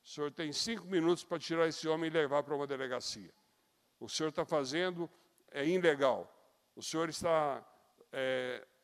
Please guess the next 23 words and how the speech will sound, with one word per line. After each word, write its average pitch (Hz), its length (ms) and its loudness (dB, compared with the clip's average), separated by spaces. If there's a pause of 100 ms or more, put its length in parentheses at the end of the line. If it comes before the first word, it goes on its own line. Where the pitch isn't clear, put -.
(100)
agindo 165 720 0 (400)
de 127 160 -8
uma 160 180 2
forma 165 600 4 (280)
que 156 100 -6
não 196 260 4
é 185 60 4
recomendada. 160 920 0 (640)
E 131 380 -4
a 131 80 0
pessoa 175 400 0
que - 60 -16
tá 170 100 0
falando 156 320 0
com 147 100 -6
o 139 40 -6
senhor 160 400 -2 (400)
é 139 100 -2
uma 151 160 -2
pessoa 151 580 0
que 147 160 -14
sabe 143 520 2
disso. 110 440 -14